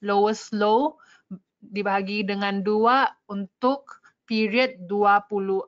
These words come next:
enam. Okey, jadi en-, dua puluh enam candlesticks. Dan Senko Span adalah sambungan Senkan Span, eh, Tenkan Span ini, yang pertama ini,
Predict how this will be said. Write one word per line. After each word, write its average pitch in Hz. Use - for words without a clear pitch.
enam. 185
Okey, 214
jadi 190
en-, 196
dua 202
puluh 208
enam 196
candlesticks. 185
Dan 185
Senko 208
Span 254
adalah 202
sambungan 220
Senkan 220
Span, 226
eh, 208
Tenkan 214
Span 220
ini, 214
yang 190
pertama 185
ini, 202